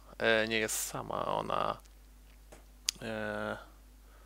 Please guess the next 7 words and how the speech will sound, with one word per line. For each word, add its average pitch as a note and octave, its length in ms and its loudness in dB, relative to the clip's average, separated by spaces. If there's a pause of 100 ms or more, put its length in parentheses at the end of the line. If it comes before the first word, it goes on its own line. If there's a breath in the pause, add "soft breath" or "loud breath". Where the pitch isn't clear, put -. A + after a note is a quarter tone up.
(440 loud breath)
ona B2 260 -4
ma A2+ 340 -2
r-, G#2 760 -6
stu - 260 -6
dziewięćdziesięciu A#2+ 560 -6
dziewięciu A2 760 -4
bodajże, G#2+ 920 -2